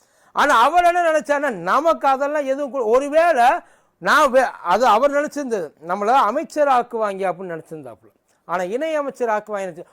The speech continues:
ஒருவேளை அமைச்சரா இருந்தா இந்த கலை தாகம் வந்திருக்குமான்றதெல்லாம் நமக்கு தெரியாது. அப்ப அந்த கலை தாகம்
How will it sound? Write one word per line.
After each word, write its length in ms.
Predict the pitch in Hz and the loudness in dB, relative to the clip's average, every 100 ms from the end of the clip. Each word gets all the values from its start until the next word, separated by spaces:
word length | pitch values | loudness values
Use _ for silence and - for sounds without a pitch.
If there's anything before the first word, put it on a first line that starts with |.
| _ | _
ஒருவேளை 340 | 214 302 302 | -2 2 4
அமைச்சரா 540 | 226 277 359 - 349 320 | 4 2 -2 -2 2 4
இருந்தா 260 | 311 302 | 4 2
இந்த 180 | 320 294 | 0 0
கலை 280 | 277 277 294 | -2 0 0
தாகம் 400 | 294 277 277 262 | 0 -2 -2 -4
வந்திருக்குமான்றதெல்லாம் 800 | 262 269 240 254 254 226 226 269 | -8 -10 -8 -6 -6 -6 -4 -4
நமக்கு 300 | 240 208 190 | -6 -8 -12
தெரியாது. 460 | 185 165 156 123 _ _ _ _ _ | -12 -10 -10 -12 _ _ _ _ _
அப்ப 300 | 185 - 302 | -2 0 0
அந்த 220 | 277 233 | 0 -2
கலை 300 | - 254 311 | 0 0 2
தாகம் 360 | 302 269 339 | 0 0 -2